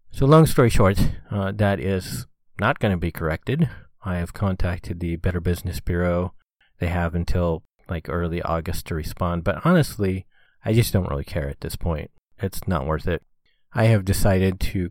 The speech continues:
keep my, uh, dead laptop. And, you know, if I get the six or seven hundred I would guess it would take to R M A, I don't know how quickly it will go down or if it won't go down,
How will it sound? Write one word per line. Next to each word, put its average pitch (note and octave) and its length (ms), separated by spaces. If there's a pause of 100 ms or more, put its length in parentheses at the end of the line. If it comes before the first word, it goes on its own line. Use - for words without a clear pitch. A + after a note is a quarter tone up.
keep - 300
my, A2 460 (240)
uh, G2 160
dead G2 260
laptop. G2 640 (680)
And, F2+ 420
you E3 100
know, F#2+ 160
if - 160
I F#2+ 80
get F#2 240
the F2 340 (360)
six - 320
or F#2+ 120
seven F#2 260
hundred C3+ 340
I B2 120
would A#2+ 160
guess A2 240
it A2 60
would G#2 140
take G2+ 220
to - 100
R G2+ 200
M G2+ 100
A, G2+ 220
I F2+ 80
don't F2 160
know E2 100
how F2 160
quickly F2+ 460
it F2+ 100
will F2 100
go F2 160
down E2+ 360
or F2+ 200
if G2+ 220
it F2+ 100
won't A2 300
go F2+ 160
down, D2+ 460